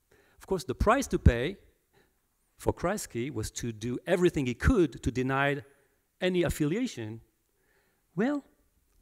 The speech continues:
he did not deny affiliation with Jewishness. He denied affiliation with community Judaism and Zionism.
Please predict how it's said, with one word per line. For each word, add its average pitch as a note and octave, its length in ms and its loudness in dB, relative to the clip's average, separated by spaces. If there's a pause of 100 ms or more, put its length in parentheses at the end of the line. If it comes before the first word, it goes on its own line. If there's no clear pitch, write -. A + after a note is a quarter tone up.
(360)
he - 120 -4
did F3+ 180 0
not A3 320 4
deny F3+ 500 2 (140)
affiliation D3+ 1000 0 (480)
with C3 320 -4
Jewishness. E3+ 1120 0 (360)
He C#3+ 100 -4
denied A#3 460 -2 (140)
affiliation F#3+ 680 -2
with F3+ 220 -2
community F#3+ 560 2
Judaism F3+ 540 2
and G3 200 2
Zionism. C#3 560 2